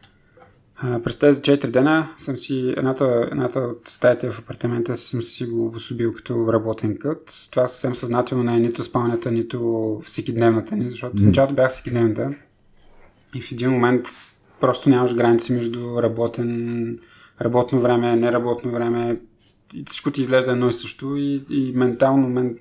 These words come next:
Speaker 1: мен лично доста ме натоварваше това. Та в момента, в който си го обособих като работен кът, поне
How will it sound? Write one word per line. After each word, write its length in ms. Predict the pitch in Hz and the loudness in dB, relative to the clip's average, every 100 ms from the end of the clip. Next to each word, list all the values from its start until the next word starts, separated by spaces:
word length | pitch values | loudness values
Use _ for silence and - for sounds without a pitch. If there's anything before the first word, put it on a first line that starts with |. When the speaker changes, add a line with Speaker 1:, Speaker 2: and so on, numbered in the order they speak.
| - | 0
Speaker 1:
мен 480 | 123 120 113 110 - - - - - | 2 2 2 -2 -6 -10 -18 -12 -6
лично 300 | 123 139 139 | -4 0 2
доста 260 | 123 - | 0 -2
ме 360 | 127 120 117 - - - | -2 0 -4 -4 -12 -6
натоварваше 640 | 117 110 120 110 113 - | -4 0 2 2 2 -6
това. 180 | - 175 _ - - - - - - | -8 -10 _ -20 -20 -20 -20 -20 -8
Та 100 | 135 | 0
в 60 | |
момента, 180 | 135 143 | 4 4
в 40 | 143 | 2
който 180 | 147 | -2
си 160 | - 151 | 0 -6
го 260 | 123 123 120 | -6 -6 -6
обособих 380 | 117 - 135 | -8 -8 -10
като 160 | - - | -8 -8
работен 320 | 117 120 120 | -6 -4 -4
кът, 160 | 131 143 - | -6 -10 -4
поне 440 | 127 135 147 156 | 2 2 2 -2